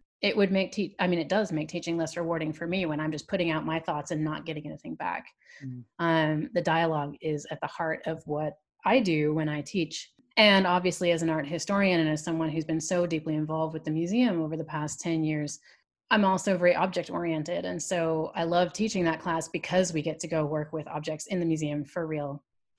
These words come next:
Speaker 1: And that was difficult. So I think as we look forward toward the fall, we have to think about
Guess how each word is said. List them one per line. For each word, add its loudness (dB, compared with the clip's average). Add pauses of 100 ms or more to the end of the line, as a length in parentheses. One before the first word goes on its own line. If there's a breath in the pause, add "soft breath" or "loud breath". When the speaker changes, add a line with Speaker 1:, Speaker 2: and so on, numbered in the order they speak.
(120)
Speaker 1:
And 4
that 2
was -4
difficult. -6 (200)
So 8
I 10
think 4
as 4
we 2
look 4
forward 2
toward -2
the -2
fall, 0
we 0
have -2
to -6
think 0
about -2